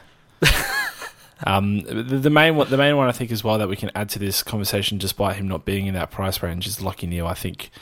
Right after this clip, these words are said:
um, at this point, at the very least, at this point of the season, should be in every single person's team, and I doubt that'll even change by the time the season starts. He's unbelievably priced. But when we go back to the, the main guys,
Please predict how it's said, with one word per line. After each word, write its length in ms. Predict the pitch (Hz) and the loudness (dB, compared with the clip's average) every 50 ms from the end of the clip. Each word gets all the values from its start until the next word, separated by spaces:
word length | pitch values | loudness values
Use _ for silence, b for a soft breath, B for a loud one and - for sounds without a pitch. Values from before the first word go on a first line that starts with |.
| B B B B B B B | B B B B B B B
um, 360 | - 85 90 87 87 85 80 - - | -4 -2 -2 -2 -2 -4 -6 -6 -4
at 180 | 95 101 - | -4 -4 -4
this 260 | - 101 107 117 - - | -4 -2 0 2 2 2
point, 280 | - - 139 147 160 | 2 2 2 2 2
at 140 | - 104 95 | 0 -2 -4
the 80 | 98 90 | -4 -6
very 420 | 90 113 107 107 113 113 113 104 | -4 -2 0 2 2 4 2 2
least, 300 | 104 101 110 131 131 - | 2 0 0 -2 -2 -4
at 100 | - - | -6 -6
this 160 | 92 101 - | -6 -6 -6
point 220 | - - 98 95 95 | -4 -4 -4 -4 -2
of 20 | |
the 60 | 95 | -2
season, 460 | 90 - 98 98 104 113 139 156 156 B B B B B B B | -2 0 0 0 0 0 0 -2 -2 B B B B B B B
should 200 | B - - 101 | B -8 -6 -2
be 120 | - 110 98 | -2 0 0
in 140 | 92 90 - _ - | -2 -4 -8 _ -4
every 360 | - 107 107 101 104 107 107 | -2 0 0 0 -2 -4 -2
single 260 | 101 - - 101 98 92 | -2 -2 -4 -4 -6 -6
person's 380 | - - 92 90 - 92 90 - | -6 -6 -6 -4 -6 -6 -8 -10
team, 320 | - - 98 107 123 143 | -8 -6 -4 -4 -2 -2
and 100 | 139 120 | 0 2
I 220 | 98 90 92 92 87 - - - - - - | 2 2 0 -2 -4 -8 -14 -18 -18 -12 -4
doubt 280 | - 110 104 107 101 | 0 2 4 4 2
that'll 200 | - 101 101 95 | 2 0 -2 -2
even 220 | 92 92 90 92 92 | -4 -4 -4 -4 -4
change 480 | - - 90 87 85 85 - - - - _ | -4 -2 -2 -2 -2 -2 -4 -4 -6 -6 _
by 140 | - 95 90 | -6 -4 -4
the 80 | 85 90 | -4 -4
time 220 | 87 - 92 87 | -4 -4 -4 -4
the 40 | 90 | -4
season 320 | - - 90 87 - 95 | -6 -6 -6 -6 -6 -8
starts. 300 | 87 - 85 85 82 82 | -8 -6 -6 -6 -6 -6
He's 340 | - 87 87 90 90 98 - - B B B B B B B B B B | -6 -6 -6 -6 -6 -8 -10 -12 B B B B B B B B B B
unbelievably 680 | - 110 117 113 110 107 101 101 98 92 90 95 90 87 | 2 4 4 4 4 4 4 2 2 0 -2 -6 -6 -6
priced. 340 | - - 78 80 - - - | -6 -6 -6 -6 -6 -6 -2
But 240 | 107 104 98 - B B B B B B B B | -2 0 0 -2 B B B B B B B B
when 120 | - 110 117 | -2 0 0
we 80 | 123 | 2
go 160 | 113 127 127 | 4 4 4
back 200 | 123 131 123 123 | 6 6 4 2
to 120 | - - - | 2 -2 -2
the, 320 | - 107 104 101 101 98 98 | 0 0 0 0 0 -2 -2
the 140 | - 104 | -2 -4
main 720 | 98 101 98 98 98 98 98 98 95 92 92 92 90 87 90 - _ _ _ _ _ _ _ - 101 98 | -2 -2 0 0 0 0 0 0 0 -2 -2 -4 -4 -6 -8 -12 _ _ _ _ _ _ _ -14 -14 -8
guys, 800 | 95 - 92 92 87 82 80 78 101 127 131 127 - - - | -2 2 2 4 4 4 2 2 0 0 0 0 -2 -2 -4